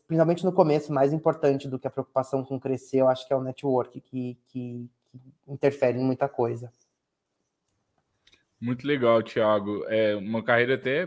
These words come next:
Speaker 2: bem, bem rápida mesmo, né? Não é comum um escritório crescer na velocidade que você tá crescendo desde o início. É, e, assim, como que você tá sentindo, assim, a diferença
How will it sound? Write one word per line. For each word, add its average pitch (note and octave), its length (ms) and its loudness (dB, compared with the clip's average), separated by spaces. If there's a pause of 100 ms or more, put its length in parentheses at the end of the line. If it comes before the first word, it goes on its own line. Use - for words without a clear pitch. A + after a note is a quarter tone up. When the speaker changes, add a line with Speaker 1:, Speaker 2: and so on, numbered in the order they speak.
(120)
Speaker 2:
bem, C#3 420 -6
bem A#2+ 240 -4
rápida C#3+ 400 0
mesmo, A2+ 380 0
né? A2+ 140 -4
Não A2+ 140 -2
é A2+ 40 -2
comum B2 360 -4
um B2 40 -2
escritório A2+ 540 -4 (180)
crescer A#2 400 0
na A#2 80 0
velocidade A2+ 500 0
que - 60 -16
você A#2 180 -6
tá A#2+ 140 -4
crescendo A#2 480 -4
desde A#2 200 0
o - 20 0
início. A2 380 -2 (520)
É, A2+ 580 8
e, A#2 720 2
assim, C3 260 0
como F#3+ 280 2
que G#3+ 600 -2 (440)
você C#3+ 360 2
tá E3 140 4
sentindo, C#3+ 720 -2
assim, A#2+ 200 -2
a B2 60 -2
diferença B2+ 680 0